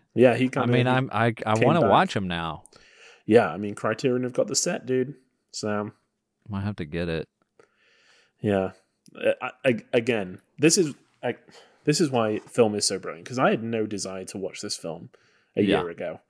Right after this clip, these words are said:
Speaker 1: Like, even when Criterion announced the set, I was like, "Mm, I'm good. I'm not gonna get that." And then I read, like, a really, like, thin book on the history of, like, Japanese cinema, and it mentioned about, like, Godzilla being a reaction to the H and A bomb,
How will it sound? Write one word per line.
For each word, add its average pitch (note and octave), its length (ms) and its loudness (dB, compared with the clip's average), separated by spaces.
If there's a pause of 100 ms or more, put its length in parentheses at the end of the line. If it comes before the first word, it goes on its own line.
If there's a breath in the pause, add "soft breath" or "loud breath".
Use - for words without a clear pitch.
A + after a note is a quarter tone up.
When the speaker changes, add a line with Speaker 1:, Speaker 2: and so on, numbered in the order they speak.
(540 soft breath)
Speaker 1:
Like, G#2+ 200 2 (480)
even C#3 200 4
when B2 140 2
Criterion A2+ 460 0
announced G#2 260 -4
the - 60 -8
set, G2 160 -2
I F#2+ 40 -8
was G2 120 -10
like, - 160 -8
"Mm, D3 280 -2
I'm B2+ 120 -8
good. F#2+ 240 0 (180)
I'm G#2 140 -6
not G2+ 100 -6
gonna F2 200 -14
get - 160 -16
that." - 180 -18 (720 soft breath)
And A2+ 120 4
then A2 100 4
I A2 60 0
read, A2+ 240 2
like, G#2 240 -6
a G2+ 60 -6
really, G2+ 560 0 (440)
like, G#2 280 -2
thin G#2+ 400 -2
book G#2+ 240 -2
on G2+ 240 -8
the G2+ 100 -8
history G#2 400 -4
of, F#2+ 100 -2
like, F#2+ 280 -10
Japanese G#2 500 -4
cinema, G#2+ 400 -6 (320)
and G#2+ 140 -2
it E2 100 -4
mentioned G#2+ 580 -4
about, F#2+ 560 -6
like, G2 200 -8
Godzilla G2+ 440 -2
being F#2+ 200 -8
a F#2 60 -12
reaction F#2+ 500 -8
to - 120 -18
the F#2 160 -4
H - 300 -10 (160)
and G2+ 140 -4
A F#2 140 -2
bomb, F#2+ 340 -6